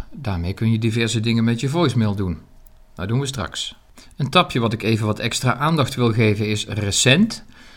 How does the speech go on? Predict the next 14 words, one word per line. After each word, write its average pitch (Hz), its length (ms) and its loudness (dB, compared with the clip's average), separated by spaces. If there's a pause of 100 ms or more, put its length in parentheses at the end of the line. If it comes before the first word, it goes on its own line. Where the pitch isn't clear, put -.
(200)
want 143 380 0
dat 151 160 4
is 139 100 0
een, 135 320 0 (100)
ehm, 117 440 2 (600)
ik 131 100 -6
zou 170 160 4
niet 170 160 6
zeggen 156 260 2
ingewikkelde 147 600 2
interface 143 640 -2
op 131 120 -2
het 123 120 -4
scherm, 151 400 0